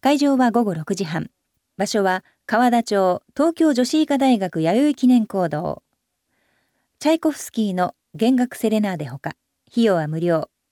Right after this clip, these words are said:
申し込みは当日直接会場までお越しください。先着五百名です。お問い合わせは、医系弦楽オーケストラアンサンブル。電話零九零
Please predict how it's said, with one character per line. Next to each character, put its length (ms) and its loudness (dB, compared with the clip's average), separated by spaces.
申 120 2
し 80 -10
込 120 -2
み 100 4
は 140 2
当 160 0
日 300 -6
直 100 -8
接 260 -12
会 200 -2
場 120 0
ま 120 0
で 100 0
お 40 -2
越 120 -4
し 100 -8
く 100 -8
だ 100 -8
さ 160 -4
い。 100 -6
先 140 0
着 240 -2
五 100 -4
百 220 -2
名 180 2
で 120 -2
す。 120 -20
お 80 -2
問 160 2
い 40 2
合 40 4
わ 80 2
せ 100 -2
は、 240 -2
医 140 -6
系 440 2
弦 240 2
楽 280 0
オ 60 2
ー 20 -20
ケ 120 0
ス 100 -10
ト 140 -2
ラ 180 0
ア 80 -4
ン 100 -2
サ 180 -4
ン 60 -4
ブ 120 -2
ル。 160 -4
電 240 -2
話 140 0
零 160 2
九 260 0
零 300 0